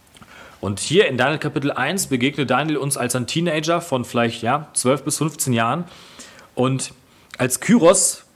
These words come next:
der Perser, die Macht ergriff, war Daniel ein alter Mann von achtzig bis fünfundachtzig Jahren.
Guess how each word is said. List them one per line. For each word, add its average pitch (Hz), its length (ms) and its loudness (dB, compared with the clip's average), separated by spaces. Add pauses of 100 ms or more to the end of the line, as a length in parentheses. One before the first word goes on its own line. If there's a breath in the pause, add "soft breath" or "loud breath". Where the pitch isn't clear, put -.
(140)
der 127 80 2
Perser, 151 360 4
die 123 100 4
Macht 170 240 2
ergriff, 123 340 0
war 123 100 4
Daniel 139 340 0
ein 117 120 -4
alter 123 320 -4
Mann 120 260 -2 (320 loud breath)
von 120 240 -6
achtzig - 540 -2
bis - 240 -2
fünfundachtzig 110 880 -4 (220 loud breath)
Jahren. 95 400 -4